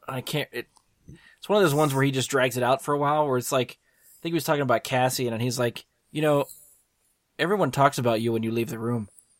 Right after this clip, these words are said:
And then when you come back, they stop talking. But when you leave the room, they, they start talking about you again. No one likes you." <laughs>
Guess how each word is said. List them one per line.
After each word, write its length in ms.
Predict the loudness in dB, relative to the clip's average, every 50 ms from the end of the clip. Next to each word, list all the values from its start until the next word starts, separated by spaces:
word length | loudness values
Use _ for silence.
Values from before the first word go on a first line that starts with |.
| _ _ _ _ _ -8 -2 2 2
And 100 | 4 6
then 80 | 6 6
when 120 | 6 6
you 60 | 4 2
come 180 | 2 2 4 6
back, 260 | 6 6 4 2 -2
they 100 | -6 -6
stop 240 | -4 -4 -6 -6 -6
talking. 420 | -6 -6 -8 -6 -8 -10 -12 -12 -16 _ _ _ _ _ _ _
But 100 | -4 -2
when 160 | -2 0 0
you 80 | 0 0
leave 180 | 0 0 0
the 80 | 0 0
room, 360 | 0 0 -2 -2 -4 -6 -8 -12 _ _
they, 160 | -6 -6 -6
they 180 | -6 -6 -6
start 200 | -6 -6 -8 -10 -8
talking 220 | -8 -10 -10 -10
about 240 | -10 -10 -10 -10 -10
you 60 | -16 -14
again. 240 | -12 -12 -14 -14 -16 _ _ _ _ _ _ _ _ _ _ _ _ -8
No 120 | -6 -4
one 100 | -4 -2
likes 260 | -2 -4 -6 -4 -4
you." 180 | -6 -6 -6 -10
<laughs> 60 | -14